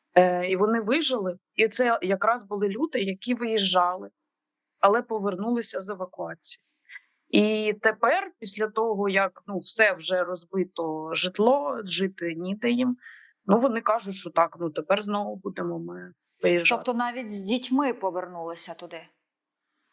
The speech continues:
Speaker 1: Так, повернулися у Слов'янськ. Ну, тому що там, м,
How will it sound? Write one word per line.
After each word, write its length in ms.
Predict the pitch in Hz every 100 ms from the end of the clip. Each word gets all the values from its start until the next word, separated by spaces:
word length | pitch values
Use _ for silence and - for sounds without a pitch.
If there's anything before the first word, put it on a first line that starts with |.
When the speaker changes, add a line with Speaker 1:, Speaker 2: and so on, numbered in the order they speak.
| _
Speaker 1:
Так, 260 | 254 262 254
повернулися 760 | 220 208 208 233 247 226 190
у 80 | 190
Слов'янськ. 580 | - 180 180 180 - 240
Ну, 140 | 302
тому 280 | 311 311 359
що 200 | - 277
там, 440 | 269 277 277 262 247 _ _ _ _ -
м, 520 | 220 220 220 214 196